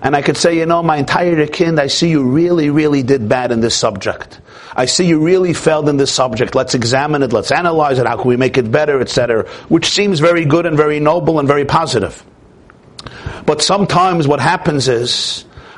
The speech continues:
I reinforce the sense of failure in the person I'm talking to. There's another approach, and that is, why don't you highlight successes?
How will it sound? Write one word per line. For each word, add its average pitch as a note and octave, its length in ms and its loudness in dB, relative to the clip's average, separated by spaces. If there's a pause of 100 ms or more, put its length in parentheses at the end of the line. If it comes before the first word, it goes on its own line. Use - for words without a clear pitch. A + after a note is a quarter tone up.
I C#3 80 2
reinforce D3+ 840 0
the C3 80 -2
sense C3+ 400 -2
of A#2 80 2
failure B2 540 0
in G2+ 100 -4
the G#2 60 -2
person A#2 380 -2
I'm G#2 100 -4
talking G#2 380 -2
to. D#2+ 200 -12 (680)
There's C#3+ 140 2
another F3+ 320 4
approach, - 480 -2
and A#2 140 0
that D3 180 2
is, D3 180 0 (280)
why D3+ 240 2
don't G3 200 0
you C#3+ 120 2
highlight C#3 540 2
successes? - 960 -2